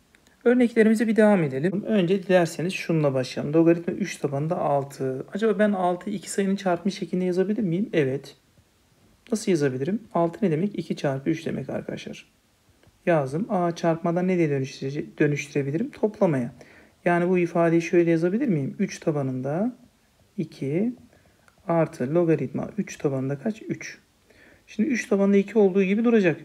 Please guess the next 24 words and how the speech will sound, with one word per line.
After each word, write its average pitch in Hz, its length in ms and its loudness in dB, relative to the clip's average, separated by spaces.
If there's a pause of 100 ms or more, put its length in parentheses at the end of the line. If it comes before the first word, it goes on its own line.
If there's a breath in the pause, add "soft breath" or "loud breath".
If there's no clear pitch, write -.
Üçün 196 220 -2
hangi 190 280 2
kuvveti 135 360 -4
iki - 240 -10
eder? 147 200 -4 (280)
Herhangi 156 420 0
bir 156 60 -10
şey 247 180 -2
diyemiyorum. 190 480 0 (760 soft breath)
Şunu - 300 0
yazdım. 196 440 4
Üç 170 160 -4
tabanında 139 300 0
iki. 220 380 -4 (440 loud breath)
Ama 190 160 0
neyi 208 240 4
biliyorum? 180 380 2 (360 soft breath)
Şu - 180 -6
üç 226 240 -2
tabanında 160 320 0
üç - 260 -4
nereye 202 220 4
eşittir 147 300 -2
arkadaşlar? 139 680 -4